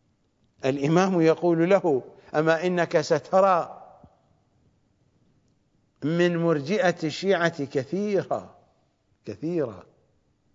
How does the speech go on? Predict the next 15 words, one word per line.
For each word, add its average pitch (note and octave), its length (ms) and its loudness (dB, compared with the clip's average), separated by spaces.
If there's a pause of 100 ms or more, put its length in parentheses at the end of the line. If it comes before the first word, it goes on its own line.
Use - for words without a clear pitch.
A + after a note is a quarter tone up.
(1080)
من C3 160 -2
هنا B3 240 4
قلت A3+ 280 0
لكم D3 460 0 (280)
من F3 280 -2
أن F3 320 0
شيعة E3 440 0
العراق E3+ 720 2 (220)
مرجئة، E3+ 880 0 (2500)
وسيزداد F#3 880 2
الفكر G#3+ 680 2
الإرجائي F3+ 1120 2
في - 140 -2
العراق، G#3+ 720 4 (760)
لذا F3+ 500 2